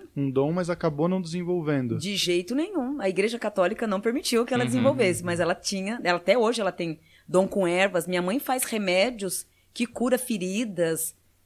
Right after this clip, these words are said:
Speaker 2: cura, é, f-, é, resfriado,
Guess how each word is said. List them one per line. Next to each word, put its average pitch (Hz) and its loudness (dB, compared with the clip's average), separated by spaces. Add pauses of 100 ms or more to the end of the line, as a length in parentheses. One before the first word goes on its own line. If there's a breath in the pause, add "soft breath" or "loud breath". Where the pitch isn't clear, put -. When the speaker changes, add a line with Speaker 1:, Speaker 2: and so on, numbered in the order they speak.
(220)
Speaker 2:
cura, 226 0
é, 180 6
f-, 170 0
é, 175 -2
resfriado, 180 0